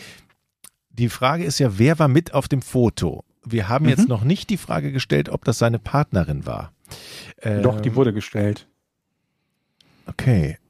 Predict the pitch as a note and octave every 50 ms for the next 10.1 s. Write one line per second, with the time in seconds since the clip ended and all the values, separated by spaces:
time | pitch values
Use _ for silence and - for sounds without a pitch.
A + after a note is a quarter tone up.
0 | _ _ _ _ _ _ - - - A2+ - - C#3 E3 E3 E3+ C#3+ A#2+ - -
1 | A#2 A#2 C#3+ D3+ D3+ C#3 - - C#3 C#3+ B2+ A#2 - A#2 - - A2 C3 D3+ D3
2 | C3 C3+ B2 B2 B2 A#2+ A#2 B2 - C#3 A2+ A#2 - - G#2+ - - - F#2+ G2+
3 | - - - - - - A#2+ B2+ - - - - - - A#2 A#2 B2 - - -
4 | - - - - _ _ _ _ _ _ _ _ _ _ _ _ _ _ _ -
5 | C#3+ - - _ _ _ _ _ _ - - C#3+ - - B2+ C#3+ D#3+ F3+ F3+ F3+
6 | E3+ - _ _ _ _ _ _ _ _ _ _ _ _ _ _ _ _ _ _
7 | - C3 C#3 C#3 C3+ - - - A#2+ G2+ E2+ - - - - - E2 C#2 - -
8 | C2+ - - - - _ _ _ _ _ _ _ _ _ _ _ _ _ _ _
9 | _ _ _ _ _ _ _ _ _ _ _ _ _ _ _ _ - A2+ A2+ A2+
10 | A2